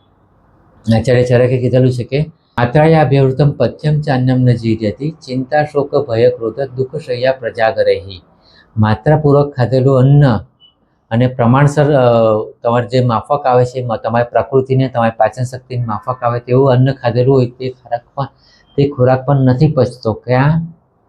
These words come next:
પ્રજાગરૈહિ. રાત્રિ ઉજાગરા કરો, રાત્રે ઓ-, ઓછી ઊંઘ લેવાનું રાખો, અપર્યાપ્ત ઊંઘ લેશો તો એ ખાવાનું પચશે નહીં ને અપચો કરશે. તો તમારી ઊંઘ અને ખોરાક બંને સાથે સંકળાયેલા છે, એટલે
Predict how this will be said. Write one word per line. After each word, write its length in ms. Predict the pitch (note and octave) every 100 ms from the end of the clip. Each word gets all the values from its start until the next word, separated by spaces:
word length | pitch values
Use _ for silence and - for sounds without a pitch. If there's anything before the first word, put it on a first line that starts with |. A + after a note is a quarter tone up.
| _ _ _ -
પ્રજાગરૈહિ. 880 | B2+ A2+ B2+ A#2 A2+ A2 G2+ F#2 E2+ _ _ G#2
રાત્રિ 340 | G#2 - B2+
ઉજાગરા 440 | B2 B2 A#2 A#2+
કરો, 400 | A#2 A#2+ A2+ G#2 - _ _ _ _ -
રાત્રે 300 | G#2+ - B2
ઓ-, 360 | A2+ A#2 B2 - - D3
ઓછી 360 | C3 A#2+ D3
ઊંઘ 220 | C#3+ C3 B2
લેવાનું 300 | A#2+ A#2 A#2
રાખો, 240 | A2+ B2
અપર્યાપ્ત 640 | G#2+ A2+ - A#2+ B2 B2+
ઊંઘ 200 | A#2+ A#2
લેશો 320 | A#2 A#2 A#2+ G#2+
તો 160 | A#2+
એ 60 | A#2+
ખાવાનું 420 | - A2 A2+ A#2
પચશે 400 | A2+ G#2+ - B2+
નહીં 140 | B2
ને 100 | B2
અપચો 380 | A2+ - A2 A#2
કરશે. 480 | - G2+ - - F2 - _ _ _ _ _ _ _ _
તો 160 | B2+ B2
તમારી 440 | A#2 A#2 A#2 B2+
ઊંઘ 400 | B2+ C#3 E3 E3
અને 200 | A#2+ B2+
ખોરાક 500 | - A#2 A2+ G2+ - A2+
બંને 220 | A2 A#2
સાથે 300 | B2 A#2+ B2
સંકળાયેલા 560 | - G#2 G#2+ G#2 G2 F#2
છે, 280 | - F2+ - _ _ - _
એટલે 180 | G#2+ A2+